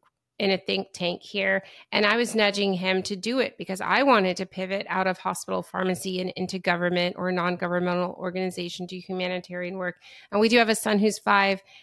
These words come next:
and there are great public schools here too, um, <clears throat> where, you know, we would have very costly private school in New York City. So I think <clears throat> I get what you're saying. You have to think about each person individually and as a family to s-,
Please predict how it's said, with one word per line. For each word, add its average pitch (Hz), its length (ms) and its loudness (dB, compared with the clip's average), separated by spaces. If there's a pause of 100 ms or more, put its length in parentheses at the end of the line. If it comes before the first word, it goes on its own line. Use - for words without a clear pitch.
(100)
and 196 280 2
there 208 100 6
are 202 60 4
great 220 300 -4
public 311 340 0
schools 175 340 -6
here 185 240 -6
too, 196 420 -4 (520)
um, 214 280 0 (160)
<clears throat> 311 420 6
where, 202 220 0
you 214 140 -2
know, 214 140 2
we 214 160 2
would 214 260 2 (100)
have 226 320 -2 (380)
very 214 260 2
costly 220 600 -2
private 240 400 0
school 180 280 -2
in 185 100 2
New 196 80 0
York 185 180 -2
City. 208 240 -6
So 196 280 2 (420)
I 233 100 4
think 240 280 2 (160)
<clears throat> 302 460 8 (400)
I 226 100 0
get 233 200 4
what 208 140 0
you're 190 140 -2
saying. 175 360 -2
You 185 60 -6
have 185 120 -6
to 190 80 -14
think 196 220 -4
about 185 320 0
each 190 260 -8
person 185 340 -6
individually 175 920 -4 (280)
and 208 240 2
as 185 140 0
a 190 60 -4
family 165 800 0
to 190 100 -6
s-, - 260 -8